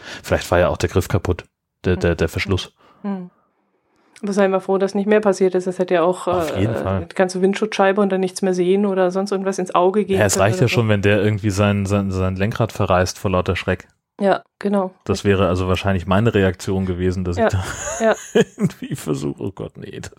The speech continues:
Speaker 1: möchte ich mir gar nicht vorstellen.
Speaker 2: <laughs>
Speaker 1: Boah.
Speaker 2: Oh je, hoffentlich träumst du heute Nacht nicht schlecht.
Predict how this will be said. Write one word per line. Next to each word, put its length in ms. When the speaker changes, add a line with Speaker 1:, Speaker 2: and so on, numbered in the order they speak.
Speaker 1:
möchte 200
ich 40
mir 120
gar 100
nicht 100
vorstellen. 600
Speaker 2:
<laughs> 560
Speaker 1:
Boah. 560
Speaker 2:
Oh 80
je, 280
hoffentlich 320
träumst 280
du 60
heute 160
Nacht 200
nicht 140
schlecht. 280